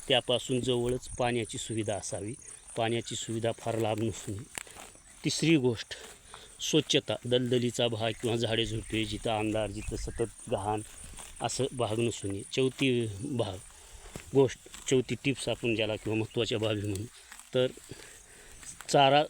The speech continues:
उपलब्ध असावा, चारा लांब नसावा, चरण्याचे कुरणं, फुरणं, विविध प्रकारचा पाले, झाडा, भाज्या आपण खाद्य मिळावं, की ज्या विविध प्रकारे मुळा विविध घटक मिळून दूध उत्पादन वाढ होते, जनावरांमध्ये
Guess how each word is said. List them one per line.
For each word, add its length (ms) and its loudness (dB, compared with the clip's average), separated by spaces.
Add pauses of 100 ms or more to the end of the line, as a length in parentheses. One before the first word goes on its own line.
(220)
उपलब्ध 420 2
असावा, 340 0
चारा 320 2
लांब 260 2
नसावा, 440 0
चरण्याचे 480 0
कुरणं, 400 0
फुरणं, 340 0
विविध 320 0
प्रकारचा 420 0
पाले, 420 0
झाडा, 320 -2
भाज्या 360 -2
आपण 200 -4 (460)
खाद्य 500 2
मिळावं, 360 2 (100)
की 100 -4
ज्या 120 0
विविध 220 -2 (100)
प्रकारे 320 -2
मुळा 220 0 (360)
विविध 260 2
घटक 260 -2
मिळून 260 0 (440)
दूध 180 0
उत्पादन 400 0
वाढ 160 2
होते, 260 -2
जनावरांमध्ये 600 0